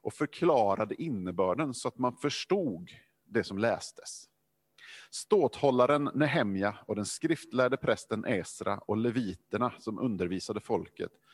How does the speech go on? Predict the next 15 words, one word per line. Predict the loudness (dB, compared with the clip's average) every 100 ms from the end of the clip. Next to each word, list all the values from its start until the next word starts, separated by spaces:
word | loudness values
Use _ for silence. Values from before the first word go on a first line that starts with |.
| _
sa | -14 -2 2 4 2 -2 -4
till | -4
folket: | -2 -2 -2 -4 -8 _ _ -20 -6
"Denna | 0 2 4
dag | 4 6 8 6 2
är | 0 0
helgad | 0 2 0 0 0 0 -4 -6
åt | -6
Herren | -6 -2 -2 0 -2 -2
er | -2 -2
Gud. | 0 -2 -2 -6 _ _ -20
Sörj | -14 -4 2 4 4 0 -4
inte, | -4 -4 _ -8 -8 -8 _ _
gråt | -6 2 2 2 -2 -4
inte." | -6 -6 -6 -8 -8